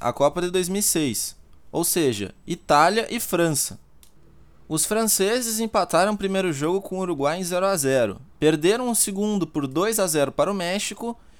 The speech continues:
e encerraram a participação com uma derrota por dois a um para a anfitriã África do Sul. A equipe terminou o torneio em último lugar do grupo A e foi eliminada com uma das piores campanhas da história do país.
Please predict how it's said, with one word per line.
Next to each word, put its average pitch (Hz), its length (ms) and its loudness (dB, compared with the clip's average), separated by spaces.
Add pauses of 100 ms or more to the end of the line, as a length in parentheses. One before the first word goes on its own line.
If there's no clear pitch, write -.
(160)
e 175 80 -2
encerraram 185 500 0
a 202 40 -2
participação 185 840 -2
com 196 100 -8
uma 190 160 -2
derrota 165 380 0
por 170 180 -8
dois 180 320 -2
a 202 80 0
um 185 220 -2
para 131 120 -4
a 123 40 -4
anfitriã 131 560 -2
África - 280 -4
do 180 120 -6
Sul. 117 320 -4 (840)
A 117 120 -4
equipe 165 260 -8
terminou 190 400 -2
o 196 40 -4
torneio 196 560 -2
em 190 120 -4
último 214 360 -6
lugar 196 400 2
do 202 100 -6
grupo 220 300 -6
A 160 240 2 (500)
e 139 80 -6
foi 143 300 0
eliminada 175 640 -4
com 185 180 -10
uma 185 180 -6
das 180 200 -6
piores 156 420 -2
campanhas 165 480 -6
da 160 140 -4
história 170 580 0
do 170 80 -10
país. 156 560 -6